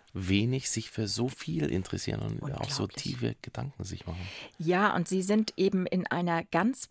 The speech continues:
Speaker 2: bewussten Art in dieser Welt unterwegs. Dadurch, dass sie natürlich auch viel digital unter-, also, äh,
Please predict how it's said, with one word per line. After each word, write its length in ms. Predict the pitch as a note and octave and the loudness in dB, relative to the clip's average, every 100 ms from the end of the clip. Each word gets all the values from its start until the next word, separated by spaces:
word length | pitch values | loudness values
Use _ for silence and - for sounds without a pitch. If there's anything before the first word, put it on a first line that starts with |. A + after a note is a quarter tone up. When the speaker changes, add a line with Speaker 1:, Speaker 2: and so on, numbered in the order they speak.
| - | -4
Speaker 2:
bewussten 760 | F#3 - A3+ - - - A3+ | -4 -2 0 2 2 2 0
Art 340 | - D#3 A3+ - | 0 0 0 0
in 160 | F#3 F#3 | -2 0
dieser 340 | G#3+ A#3+ A#3 | 0 0 0
Welt 240 | E3 D#3+ | -2 -2
unterwegs. 800 | - F#3+ G#3+ B3+ C#4 - - - - - - - - - - | -2 -2 -2 -2 -6 -6 -12 -14 -16 -16 -16 -16 -14 -12 4
Dadurch, 320 | D#3 F3 - | 6 6 6
dass 160 | F#3 - | 6 6
sie 140 | G3+ | 6
natürlich 500 | G3 - - F#3 - | 4 2 0 0 2
auch 140 | F3 | 0
viel 320 | - - A3 A3 | 2 4 4 6
digital 960 | G#3 F3 - - - - - A#3 - - | 2 2 -2 0 2 2 2 0 -2 0
unter-, 380 | F3+ F3+ E3+ - | 0 0 0 2
also, 320 | - D3+ C#2+ | 2 2 0
äh, 320 | - - - | -4 -8 -8